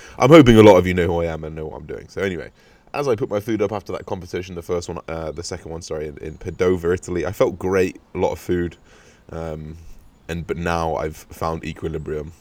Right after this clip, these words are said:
and my body is like, "Yes, you're still very, very lean. Fuck off, mate. Get some body fat." <laughs> Um, but otherwise, all is good with me. Um,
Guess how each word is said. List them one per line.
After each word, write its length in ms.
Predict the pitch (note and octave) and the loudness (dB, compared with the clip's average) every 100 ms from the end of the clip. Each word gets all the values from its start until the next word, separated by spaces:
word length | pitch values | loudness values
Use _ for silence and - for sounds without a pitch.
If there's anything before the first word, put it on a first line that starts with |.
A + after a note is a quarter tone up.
| - - | -20 -18
and 180 | D#2+ D#2 | -14 -10
my 120 | D#2+ | -10
body 260 | D#2 D#2 D#2 | -8 -8 -8
is 160 | - | -8
like, 220 | C#2+ D#2 - | -8 -10 -10
"Yes, 560 | C2+ D#2 - - - - | -10 -8 -6 -6 -6 -6
you're 100 | E2 | -8
still 240 | - F2+ E2 | -2 0 2
very, 200 | D#2 D#2+ | 2 2
very 200 | F#2+ D#2 | 0 0
lean. 320 | D2+ A#1+ - - - - | -4 -4 -10 -14 -18 -16
Fuck 300 | - - - | -4 -2 0
off, 180 | E2+ - | -2 -2
mate. 320 | C#2+ - - - | -4 -6 -6 -4
Get 180 | - | -4
some 160 | - E2 | -4 -4
body 220 | D#2+ E2 | -4 -4
fat." 400 | - C2+ - - - | -6 -8 -8 -10 4
<laughs> 120 | - F2 | 8 8
Um, 440 | F2 F2 E2+ G#2 - - - - - - - - | 6 2 -2 -8 -16 -20 -20 -20 -20 -16 -12 2
but 120 | G#2 | 6
otherwise, 380 | A2+ A#2 A2 G2+ | 12 12 12 12
all 160 | A2 G#2+ | 10 8
is 100 | F#2+ | 6
good 160 | G#2+ | 4
with 140 | G2 G2 | 2 0
me. 240 | G2+ G2 - - - - - - | -2 -2 -6 -18 -20 -20 -18 -8
Um, 420 | F#2 F2+ F2+ | -4 -2 -4